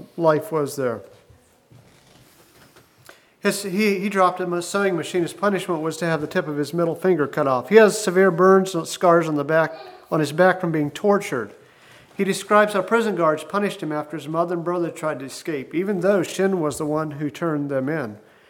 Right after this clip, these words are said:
They hung him by his arms and feet and set him over an op-, over an open fire. They were certain that he knew more than what he was telling them.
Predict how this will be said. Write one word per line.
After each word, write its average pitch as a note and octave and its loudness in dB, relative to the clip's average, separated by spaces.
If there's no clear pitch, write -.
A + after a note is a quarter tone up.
They D#3 2
hung G3 4
him E3+ 2
by D3 4
his C3+ -2
arms D#3 0
and C3 -10
feet D#3 -4
and C3+ -12
set E3 -6
him D3+ -4
over D3 -2
an C3 -4
op-, D3 -6
over E3+ 4
an C3 -2
open D3 -6
fire. C3+ -2
They D3 -8
were D3 -6
certain C#3+ -6
that C#3 -8
he D3+ -6
knew D#3 -4
more D3 -4
than B2+ -8
what C3+ -10
he C3 -8
was B2+ -12
telling D#3 -8
them. A#2 -12